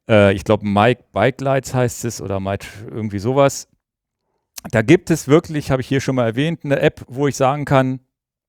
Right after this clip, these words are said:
also wo ich das Varia in dem Sinne hacken kann. Also auch das deutsche Varia funktioniert damit. Das kann ich, kann ich hacken und sagen, "Licht geh bitte immer erst dann an, wenn ein Auto kommt."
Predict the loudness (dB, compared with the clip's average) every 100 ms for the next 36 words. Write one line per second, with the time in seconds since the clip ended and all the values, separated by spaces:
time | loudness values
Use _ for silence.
0 | _ _ -4 2 2 2 2 4 4 4
1 | 2 2 2 0 0 -2 -2 -4 -6 -8
2 | -4 0 2 2 2 2 2 0 0 0
3 | 0 -6 -8 -12 -10 -8 -6 -4 -4 -2
4 | -4 -4 -4 -4 -8 -4 -2 0 0 0
5 | -2 -6 -2 -2 -2 -6 -12 -20 _ _
6 | _ 2 2 2 2 4 4 4 2 0
7 | 0 2 2 2 2 2 -2 -2 -2 -2
8 | 0 0 0 -6 -10 -16